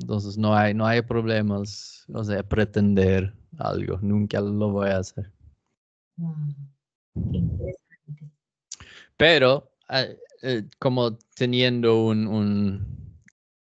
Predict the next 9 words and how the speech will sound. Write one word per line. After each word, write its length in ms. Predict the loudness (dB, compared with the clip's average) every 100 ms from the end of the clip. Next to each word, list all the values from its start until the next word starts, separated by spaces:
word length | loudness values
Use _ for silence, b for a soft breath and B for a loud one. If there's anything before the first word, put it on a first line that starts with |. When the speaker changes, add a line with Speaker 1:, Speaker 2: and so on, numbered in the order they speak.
| _
Speaker 1:
intentando 680 | -2 2 2 4 2 2 0
de 120 | -2
construir 560 | -2 -2 -2 0 2 4
algo 340 | 2 0 -2
es, 280 | -2 -4 -10
es 220 | -14 -8
muy 220 | -2 -2
importante, 680 | -2 -4 -4 -2 -2 -4 -10
como 640 | -8 -6 -6 -8 -10 -14